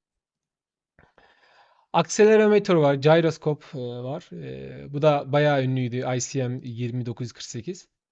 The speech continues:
elimde. E, bir de başka bir akselerometre daha var. İkisini de, ikisini de çizebiliriz. E, duruma göre daha sonra ilerleriz. Üzerine bir de led koyabiliriz. E, böyle R G B led var. Küçük ikiye,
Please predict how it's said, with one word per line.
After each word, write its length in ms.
elimde. 460
E, 380
bir 80
de 140
başka 360
bir 60
akselerometre 720
daha 180
var. 160
İkisini 340
de, 140
ikisini 340
de 100
çizebiliriz. 680
E, 380
duruma 260
göre 180
daha 120
sonra 220
ilerleriz. 580
Üzerine 280
bir 120
de 120
led 140
koyabiliriz. 640
E, 220
böyle 160
R 140
G 220
B 120
led 220
var. 240
Küçük 360
ikiye, 580